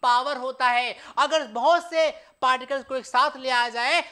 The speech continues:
तो सबका पावर मिला के पावर हाउस बन जाएगा और उसी पावर को उन्होंने नाम दिया था क्वांटा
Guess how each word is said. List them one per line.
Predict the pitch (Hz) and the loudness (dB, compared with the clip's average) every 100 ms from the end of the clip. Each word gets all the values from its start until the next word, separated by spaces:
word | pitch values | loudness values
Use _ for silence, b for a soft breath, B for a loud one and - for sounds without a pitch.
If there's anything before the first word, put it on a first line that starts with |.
| B | B
तो | 262 | -6
सबका | 262 247 277 269 | -6 -2 -2 0
पावर | - 240 254 254 | -2 0 0 -4
मिला | 247 240 | -2 -2
के | 240 277 269 | -2 -6 -6
पावर | 233 233 247 | -2 0 0
हाउस | 196 190 269 320 226 | -2 2 2 2 -4
बन | 254 233 | -12 -4
जाएगा | 226 220 220 302 | -2 0 0 2
और | 302 262 240 262 | 0 -2 -2 -2
उसी | 294 320 | -4 -6
पावर | - 254 254 | 0 0 0
को | 254 247 | -4 -8
उन्होंने | 226 226 | -10 -12
नाम | 226 226 226 | -8 -10 -8
दिया | 226 220 | -6 -4
था | 247 240 | -2 -4
क्वांटा | - 233 233 226 285 | -2 -4 -6 -4 2